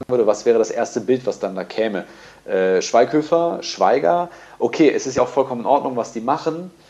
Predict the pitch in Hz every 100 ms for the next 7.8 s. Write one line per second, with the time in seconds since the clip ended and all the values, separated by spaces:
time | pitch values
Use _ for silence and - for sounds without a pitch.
0 | - - 107 117 120 117 113 113 - 113
1 | 131 - 113 104 101 104 123 151 - -
2 | 113 110 110 - 107 101 98 - - 117
3 | 113 117 104 120 151 127 - 87 - 95
4 | 123 - _ _ - - 107 113 113 113
5 | 113 110 110 117 117 - 127 135 - 123
6 | 107 101 107 113 - 110 - - 117 107
7 | 104 104 - - 127 127 - 87